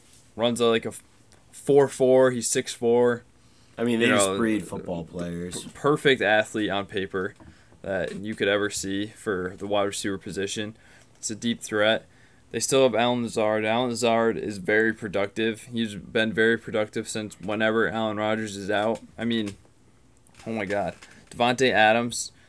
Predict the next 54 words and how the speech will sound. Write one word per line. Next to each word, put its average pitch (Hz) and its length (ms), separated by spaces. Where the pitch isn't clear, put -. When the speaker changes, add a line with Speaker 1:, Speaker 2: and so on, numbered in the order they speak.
Speaker 1:
did 113 100
not 117 220
play 110 200
in 113 80
the 117 60
last 113 240
couple 117 200
of 113 40
years. 117 340
Allen 110 360
Raz-, 107 260
Allen 113 300
Lazard 117 380
stepped - 340
in 110 120
and 104 140
played 107 220
very 104 240
good. 104 160
And 101 100
I 110 80
think 123 240
Aaron 131 240
Rodgers 113 380
is 92 60
gonna 120 180
go 113 260
in 107 60
there 113 180
and 107 80
make 104 180
all 110 240
these 113 240
receivers 113 500
look 107 220
amazing, 110 580
and 107 80
they'll 104 80
be 98 160
okay. 107 340
They 110 120
still 123 420
have 120 180
the 117 80
best 120 300
backfield 120 640
in 110 120
the 117 80
league. 110 480
They've 104 180
got 107 320
the 82 60
best 113 340
two-headed 120 440